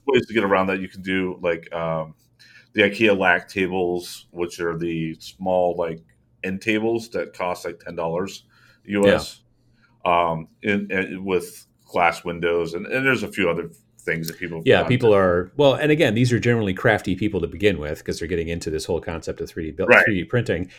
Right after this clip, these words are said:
Speaker 2: So they are building their own kind of, like, table to put the three D printer on, and they're putting sides on it so it stays a little bit more temperature, uh, or a little bit less temperature variant, which makes a lot of
Speaker 1: Right.
Speaker 2: sense.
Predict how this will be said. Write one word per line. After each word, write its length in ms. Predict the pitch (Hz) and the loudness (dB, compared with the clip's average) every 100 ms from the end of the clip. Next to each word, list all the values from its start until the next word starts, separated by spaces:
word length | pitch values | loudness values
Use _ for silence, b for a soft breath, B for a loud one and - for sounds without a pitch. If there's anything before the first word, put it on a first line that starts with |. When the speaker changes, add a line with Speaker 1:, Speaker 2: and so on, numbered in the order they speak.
| B | B
Speaker 2:
So 180 | - 127 | 0 4
they 240 | 95 101 104 | 6 6 6
are 360 | 95 87 82 b b b _ _ 87 | 4 2 -2 b b b _ _ -4
building 380 | - 123 131 120 | 6 8 8 6
their 180 | 107 110 | 6 4
own 220 | 113 110 | 2 0
kind 240 | 107 107 95 | 0 2 2
of, 140 | 85 | 0
like, 160 | 90 - | -4 2
table 360 | 131 135 101 | 4 6 4
to 100 | 95 | 2
put 180 | 95 202 | 6 6
the 80 | 139 | 4
three 180 | - 110 | 0 0
D 80 | |
printer 360 | 95 110 92 90 | 2 0 2 2
on, 140 | 90 | 2
and 80 | 92 | 0
they're 80 | 87 | -2
putting 240 | - 90 | 0 0
sides 360 | 85 139 139 123 | 2 4 4 4
on 140 | 104 98 | 2 0
it 100 | 95 | 0
so 100 | 90 | -4
it 100 | - | -2
stays 220 | 90 85 | -4 0
a 20 | |
little 140 | 90 98 | 0 -2
bit 80 | |
more 120 | 90 82 | -2 -6
temperature, 800 | - 92 - - 85 80 78 78 _ - | -6 -8 -8 -4 -2 -2 -6 -10 _ -10
uh, 280 | 82 78 78 | -8 -6 -6
or 80 | 95 | -2
a 40 | |
little 200 | 101 120 | 2 2
bit 80 | - | 0
less 280 | 104 107 - | -2 -2 -4
temperature 460 | - 110 - - | -4 -4 -4 -4
variant, 540 | 80 101 113 78 98 - | 2 4 4 2 -4 -8
which 160 | 90 - | -12 -8
makes 180 | 82 - | -10 -6
a 40 | |
lot 100 | 78 | 0
of 60 | 113 | 6
Speaker 1:
Right. 160 | 113 | 6
Speaker 2:
sense. 160 | 80 | 6